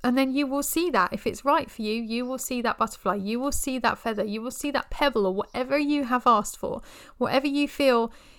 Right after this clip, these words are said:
connected to is, it will come. It really, really will. So by using yoga, when I had the miscarriage,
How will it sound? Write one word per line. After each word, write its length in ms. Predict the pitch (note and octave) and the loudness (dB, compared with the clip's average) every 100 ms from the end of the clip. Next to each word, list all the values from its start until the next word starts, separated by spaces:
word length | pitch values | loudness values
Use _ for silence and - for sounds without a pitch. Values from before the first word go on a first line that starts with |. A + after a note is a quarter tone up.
| - | -12
connected 500 | - B3+ - - G#3+ - | -2 0 0 -4 -10 -4
to 320 | F3+ F3 G3+ _ | -4 -4 -6 _
is, 480 | B3+ B3+ G#3+ - - - _ _ - | -2 0 0 -4 -8 -12 _ _ -6
it 160 | C4 A#3 | -4 2
will 180 | B3+ B3 | 4 4
come. 440 | - G3 G3+ G3+ | 4 2 2 -10
It 160 | A3 A3 | -8 -6
really, 260 | A3+ A#3 A3 | -2 -2 0
really 180 | A3 G#3+ | -2 -2
will. 300 | G#3 - - - - - - _ _ - - - | -2 -2 -6 -18 -20 -20 -20 _ _ -20 -16 -2
So 320 | - B3 B3+ - - - - - | 6 6 6 -2 -20 -20 -20 2
by 140 | C#4 C4+ | 6 6
using 680 | B3+ D4 D#4+ E4 D#4+ C#4 | 6 4 4 2 2 0
yoga, 640 | A#3 B3 A3+ G#3+ G3+ G#3+ D#4+ - - | 4 6 6 4 2 2 2 -6 -2
when 360 | A3+ C4 C#4+ | 6 8 6
I 140 | C#4 C#4 | 2 2
had 220 | B3 B3 | 2 0
the 60 | |
miscarriage, 720 | A#3+ A#3 - G#3 F#3 A3+ - | 0 -2 0 0 2 0 -2